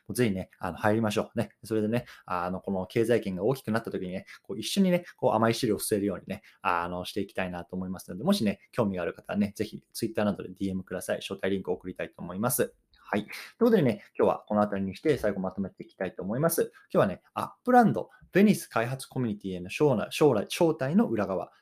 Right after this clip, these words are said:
自分の資産の守り方。こんなね、テーマで話してきました。ね、僕自身はね、別に全然お人よしじゃないんですよと。ね、これをやった背景っていうのはね、このエリアが開発とかね、発展することでね、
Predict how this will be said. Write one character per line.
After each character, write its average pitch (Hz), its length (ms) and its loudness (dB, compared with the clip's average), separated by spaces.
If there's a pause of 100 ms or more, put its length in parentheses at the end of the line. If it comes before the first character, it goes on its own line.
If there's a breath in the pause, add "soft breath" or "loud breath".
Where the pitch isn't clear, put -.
自 - 120 -8
分 185 180 2
の 180 80 0
資 175 140 -6
産 95 240 -6
の 87 60 -14
守 92 320 -4
り - 40 -6
方。 - 260 -8
こ 180 60 -2
ん 196 60 4
な 185 40 6
ね、 160 200 -2
テ - 80 -6
ー - 20 -2
マ 92 60 -2
で - 80 -14
話 92 220 -12
し - 20 -20
て - 80 -20
き - 100 -20
ま 95 80 -6
し - 60 -14
た。 - 260 -8
ね、 135 120 -4 (200 loud breath)
僕 104 120 -6
自 151 140 2
身 113 100 -6
は 90 40 -4
ね、 90 100 -6
別 92 140 -10
に 98 80 -6
全 107 140 -2
然 107 120 0
お 107 60 -2
人 - 200 -2
よ 127 40 6
し 120 140 -4
じ 107 40 -2
ゃ 107 40 0
な 110 100 2
い 104 60 0
ん 95 60 -4
で - 40 -12
す - 100 -6
よ 127 60 -4
と。 - 100 -12 (280 soft breath)
ね、 113 140 -6 (180 loud breath)
こ 131 60 0
れ 127 40 2
を 127 40 2
や 127 80 2
っ 127 40 -12
た - 80 -8
背 156 160 2
景 151 140 -2
っ 113 60 0
て - 40 -16
い - 40 -
う 170 40 -6
の 165 60 -2
は 113 60 -2
ね、 110 200 -4
こ 131 60 -4
の 123 100 -6
エ 185 80 0
リ 247 140 2
ア 170 40 6
が 123 120 4
開 139 180 -4
発 139 180 -6
と - 80 -4
か 95 120 -6
ね、 107 80 -4
発 - 240 -14
展 160 160 -6
す 170 100 -8
る 190 60 -4
こ 208 80 0
と 208 80 -4
で 120 80 -4
ね、 131 140 -6